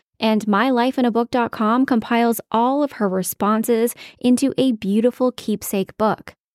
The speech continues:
Imagine discovering stories about her youth,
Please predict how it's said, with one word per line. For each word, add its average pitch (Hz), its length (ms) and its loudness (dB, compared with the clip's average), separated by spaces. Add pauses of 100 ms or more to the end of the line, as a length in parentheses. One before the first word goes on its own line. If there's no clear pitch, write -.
(480)
Imagine 214 680 0
discovering 208 580 0
stories 208 540 0
about 190 240 -2
her 190 160 -4
youth, 220 440 0